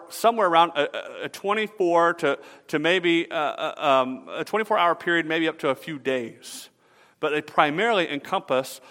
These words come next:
the Last Supper with his disciples, and then the, the trial and the crucifixion of Jesus, and then eventually you'll get to the resurrection.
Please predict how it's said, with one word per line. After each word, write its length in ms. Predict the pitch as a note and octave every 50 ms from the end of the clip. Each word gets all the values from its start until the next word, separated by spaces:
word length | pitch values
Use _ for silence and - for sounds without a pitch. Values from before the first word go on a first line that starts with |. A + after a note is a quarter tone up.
| - - - -
the 180 | C#3+ C3+ C3+
Last 420 | B2+ B2+ C3+ D3+ E3+ E3 - - -
Supper 320 | G3 D3+ - - D3 D3
with 160 | D3 C3+ B2
his 140 | C3+ C3 -
disciples, 720 | - C3+ - - C3 A#2 A2+ A2+ - A#2+ B2 D3 D#3+ - - - - - - -
and 160 | C3 B2+ B2
then 200 | C3 B2+ B2+ B2
the, 120 | B2 A#2+ -
the 80 | - C3+
trial 540 | - - - C#3 B2+ B2 B2 B2+ C3+ C3 B2
and 100 | A#2 A2+
the 60 | A2+
crucifixion 800 | - - - C3+ - - C#3+ - B2 A2 - - - - A2 G#2
of 100 | G2 -
Jesus, 460 | - A#2 A2 G2+ - A#2 B2+ C3 -
and 100 | C#3+ B2
then 240 | B2+ B2 B2 B2 - - -
eventually 400 | B2 A#2 D3+ E3 D#3 - D3 B2+
you'll 80 | C3
get 200 | B2+ B2+ B2+ -
to 80 | - B2
the 100 | A#2 A2+
resurrection. 640 | A2+ A2+ A2+ - C3+ G3+ B3+ - - - - -